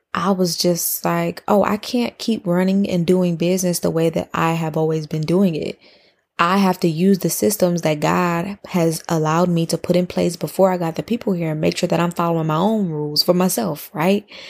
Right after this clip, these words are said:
And so I did get to a point where I was just really thinking, like, "Hold on, girl. Hold on, Charlie.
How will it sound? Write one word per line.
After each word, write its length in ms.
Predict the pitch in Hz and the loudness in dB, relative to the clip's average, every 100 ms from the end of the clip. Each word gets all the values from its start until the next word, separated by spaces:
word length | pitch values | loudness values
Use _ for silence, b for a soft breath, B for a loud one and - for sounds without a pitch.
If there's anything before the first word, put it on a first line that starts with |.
| B B B B | B B B B
And 220 | 190 185 180 | 0 2 0
so 240 | 190 180 | 0 2
I 120 | 175 | 2
did 280 | 180 196 190 | 4 4 4
get 140 | 190 | 0
to 120 | - 185 | 2 0
a 60 | |
point 240 | - 185 170 | 0 -2 0
where 120 | 165 | -2
I 40 | |
was 400 | 165 165 - - - _ - | -2 -4 -8 -10 -16 _ -12
just 240 | 170 185 170 | -2 -2 2
really 280 | 185 190 180 | 4 4 2
thinking, 380 | 180 180 170 | 0 0 -4
like, 220 | 156 151 - | -4 -6 -6
"Hold 360 | - 185 202 | -2 2 4
on, 220 | 175 156 | 2 0
girl. 460 | 147 - - - 180 _ _ _ _ _ _ _ _ - - | -4 -8 -8 -10 -18 _ _ _ _ _ _ _ _ -20 -8
Hold 460 | 160 165 190 196 196 | 0 4 6 4 4
on, 480 | 190 180 175 165 | 2 0 -2 -4
Charlie. 640 | 160 156 143 143 - 180 | -6 -6 -6 -8 -12 -14